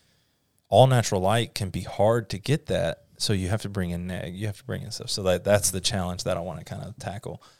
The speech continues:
I like doing specs that challenge me. So, like, the Nike ad that we did, we were challenged ourselves 'cause we were using a new camera. We were doing it in a short amount of time. And the style that we did was, like, so fast, impactful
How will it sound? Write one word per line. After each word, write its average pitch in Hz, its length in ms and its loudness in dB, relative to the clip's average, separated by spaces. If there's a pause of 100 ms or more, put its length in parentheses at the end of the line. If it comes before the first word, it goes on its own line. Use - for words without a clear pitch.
(160)
I 143 80 6
like 165 200 6
doing 110 240 6
specs - 340 2
that - 120 -4
challenge 92 420 0
me. - 200 -12 (200)
So, - 160 2
like, 101 240 4
the 101 120 4
Nike 98 420 2
ad 92 220 0
that 87 120 -2
we 92 120 -2
did, 95 360 -2 (720)
we 104 160 -2
were 95 220 2
challenged 107 380 0
ourselves 98 260 0
'cause 98 140 -4
we 95 80 -2
were 95 60 0
using 92 260 -4
a 92 40 -8
new 98 220 -4
camera. 95 520 -6 (760)
We - 80 -10
were 95 60 -2
doing 95 120 0
it - 40 -4
in 69 40 -8
a - 40 -6
short 92 220 -2
amount 87 220 -4
of 82 60 -8
time. 98 480 0 (680)
And 95 180 -2
the 90 60 -2
style 156 420 2
that 101 120 -2
we 92 140 -8
did 90 280 -6
was, - 160 -6
like, - 320 -14 (180)
so 104 600 0 (120)
fast, 101 600 -6
impactful 101 720 -2